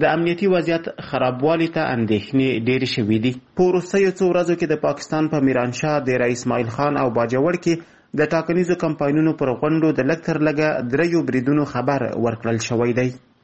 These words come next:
د پاکستان د بهرنیو چارو وزارت په یوه خبرپاڼه کې ویلي چې د دوی د بهرنیو چارو وزیر جلیل عباس جیلاني د ملا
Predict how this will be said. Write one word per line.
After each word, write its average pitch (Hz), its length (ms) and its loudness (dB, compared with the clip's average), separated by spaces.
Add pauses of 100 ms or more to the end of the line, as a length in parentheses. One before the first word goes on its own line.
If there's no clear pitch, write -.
د 135 220 2
پاکستان 135 380 0
د 127 120 0
بهرنیو 135 500 0
چارو 131 200 0
وزارت 127 420 -2
په 147 80 2
یوه 135 180 2
خبرپاڼه 139 520 0
کې 139 140 0
ویلي 170 260 2
چې 175 220 0
د 139 120 2
دوی 147 100 2
د 135 160 2
بهرنیو 139 540 0
چارو 135 260 0
وزیر 147 360 2 (280)
جلیل 139 300 2
عباس 151 340 0 (160)
جیلاني 131 420 2
د 160 140 0
ملا 135 160 2